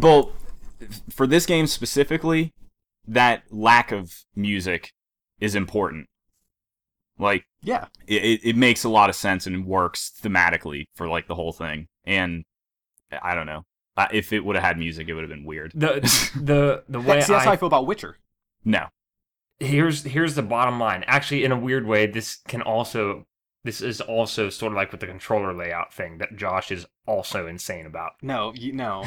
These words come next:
Speaker 3: They
Speaker 1: I have, I have an update on the D-pad
Speaker 3: they
Speaker 1: also.
Speaker 3: designed the game the way they designed it for a reason, and it's
Speaker 1: Yep.
Speaker 3: because they want you to experience it that way.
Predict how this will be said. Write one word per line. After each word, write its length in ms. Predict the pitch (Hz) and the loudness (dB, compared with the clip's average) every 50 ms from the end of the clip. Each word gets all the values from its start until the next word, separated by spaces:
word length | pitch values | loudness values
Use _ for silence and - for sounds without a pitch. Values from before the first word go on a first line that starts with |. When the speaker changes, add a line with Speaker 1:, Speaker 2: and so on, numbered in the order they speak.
| 104 127 | 2 6
Speaker 3:
They 40 | 127 | 8
Speaker 1:
I 80 | 131 143 | 10 10
have, 220 | 147 131 131 180 | 10 10 10 8
I 120 | 202 110 117 | 8 8 8
have 200 | 123 123 123 117 | 8 8 6 6
an 80 | 117 110 | 4 4
update 400 | 104 107 107 - - 101 98 98 | 4 4 4 4 4 2 4 4
on 100 | 95 92 | 2 0
the 80 | 90 | 0
D-pad 460 | 85 80 90 87 85 - - 82 82 135 | -2 -2 -2 -2 -2 0 2 4 6 6
Speaker 3:
they 180 | 143 151 165 180 202 | 8 8 8 8 6
Speaker 1:
also. 160 | 190 170 202 | 6 4 4
Speaker 3:
designed 520 | 196 156 143 151 143 135 143 151 151 151 147 | 4 4 4 2 2 2 2 2 2 0 0
the 100 | 151 151 | 0 0
game 520 | 139 143 127 113 107 101 95 95 95 101 _ _ _ _ _ _ _ _ | 2 2 2 2 2 0 -4 -6 -10 -14 _ _ _ _ _ _ _ _
the 120 | - 113 113 | -4 -2 -2
way 300 | 110 110 117 117 127 131 | 0 2 4 6 6 6
they 160 | 131 135 135 | 6 6 6
designed 560 | 131 135 127 110 110 113 113 110 101 95 92 | 4 2 0 2 2 2 2 2 0 0 -2
it 120 | 95 101 - _ _ _ _ | -4 -6 -8 _ _ _ _
for 300 | _ - - 107 101 101 | _ -6 -2 0 0 0
a 40 | 101 | 0
reason, 520 | 98 101 123 117 110 95 82 82 62 - - _ _ _ _ _ - | 0 -2 0 0 0 0 -2 -6 -10 -14 -16 _ _ _ _ _ -6
and 80 | 104 | 0
it's 60 | 104 | 2
Speaker 1:
Yep. 100 | 107 107 104 | 2 2 2
Speaker 3:
because 320 | 110 - - 107 104 98 | 0 0 0 0 2 2
they 120 | 101 110 107 | 0 0 0
want 280 | 104 110 110 110 110 | 0 0 0 0 0
you 120 | 113 107 107 | 0 0 0
to 100 | 113 110 | 0 0
experience 800 | 107 104 - - - - 120 110 104 98 90 87 87 - - | 0 -2 -4 -8 -6 -2 0 2 2 2 0 -4 -8 -10 -12
it 140 | 92 85 - | -12 -12 -8
that 200 | - 87 85 - | -6 -4 -4 -4
way. 260 | 90 92 85 90 - | -4 -4 -6 -6 -6